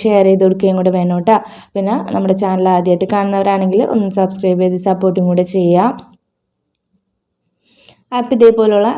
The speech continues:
നല്ല നല്ല വീഡിയോസും റെസിപ്പീസും, ആ, വ്ലോഗ്സും ഒക്കെ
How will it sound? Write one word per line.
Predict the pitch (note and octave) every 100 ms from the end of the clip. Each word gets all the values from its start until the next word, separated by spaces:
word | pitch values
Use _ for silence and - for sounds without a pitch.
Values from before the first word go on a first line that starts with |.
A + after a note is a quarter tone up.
| A#3+
നല്ല | G#3+ G#3
നല്ല | G3+ G3+ - G3
വീഡിയോസും | G3+ F#3+ F#3+ F3+ G#3 - G3+
റെസിപ്പീസും, | G3 G3 F#3 F#3+ F#3 A3 F#3+ F#3+
ആ, |
വ്ലോഗ്സും | F#3+ G3 F#3+ F#3 - G#3 - F3+
ഒക്കെ | - B3